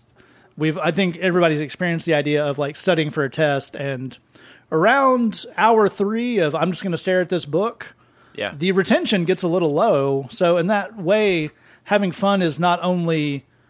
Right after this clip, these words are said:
Speaker 1: a good thing because it's a good thing, which the Bible says it is, but it's also good because it's helpful, right?
Speaker 2: Yeah, absolutely. I mean, there's only, there, I mean, there actually physically is only so much you can do as far as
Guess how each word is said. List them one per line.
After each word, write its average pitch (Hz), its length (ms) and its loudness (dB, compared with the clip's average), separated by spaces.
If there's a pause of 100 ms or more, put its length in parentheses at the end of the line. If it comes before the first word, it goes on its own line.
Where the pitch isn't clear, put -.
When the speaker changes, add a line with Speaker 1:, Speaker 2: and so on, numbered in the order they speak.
(240)
Speaker 1:
a 160 80 0
good 180 260 2
thing 180 200 2
because 160 260 0
it's 131 80 -8
a 139 60 -6
good 135 220 -2
thing, 202 300 0
which 165 100 -4
the 160 60 -8
Bible 151 240 2
says 139 220 -2
it 139 80 -6
is, 165 240 0
but 147 80 -4
it's 147 140 -2
also 208 260 0
good 156 220 0
because 139 260 -6
it's 127 120 -10
helpful, 156 380 -4
right? 156 300 -10 (520)
Speaker 2:
Yeah, 175 180 -4
absolutely. 131 600 -4
I 107 40 -4
mean, 127 180 -6
there's 135 180 -2
only, 160 520 -2 (100)
there, 156 140 0 (160)
I 160 40 -6
mean, 170 100 -2 (120)
there 170 240 -2
actually 180 380 0
physically 113 840 -2 (420)
is 143 160 -2
only 151 340 0
so 139 360 0
much 131 340 -2
you 123 100 -4
can 104 280 -8
do 110 480 -2
as 98 100 -4
far 107 260 0
as 95 240 -2